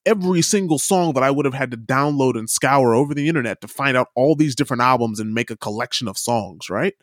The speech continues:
Like, it just, I don't have to store this on an iPad or, uh, on a, on an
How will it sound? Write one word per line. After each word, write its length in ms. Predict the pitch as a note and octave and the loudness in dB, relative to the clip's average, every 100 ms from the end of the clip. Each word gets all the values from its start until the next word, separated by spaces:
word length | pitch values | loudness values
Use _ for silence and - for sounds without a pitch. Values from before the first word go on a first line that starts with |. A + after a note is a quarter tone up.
| _ _ _ - _ | _ _ _ -20 _
Like, 200 | - D3+ | -2 0
it 80 | D3+ | 2
just, 200 | C3 E3+ - | 2 0 2
I 80 | D3+ | 0
don't 120 | D#3 | 0
have 140 | D#3+ | -2
to 60 | C3+ | -4
store 300 | - D#3+ F#3 | -2 2 4
this 220 | E3 C3+ | 2 2
on 100 | C3+ | 0
an 60 | C#3+ | 2
iPad 500 | F#3 G3+ B2 A2 A2 | 2 2 -2 -6 -2
or, 200 | B2+ B2 | 0 0
uh, 140 | A#2+ B2+ | 0 -4
on 140 | B2 | -4
a, 160 | B2+ A#2+ A2+ - | -4 -4 -6 -8
on 160 | B2 | -6
an 240 | A#2+ A#2+ | -4 -4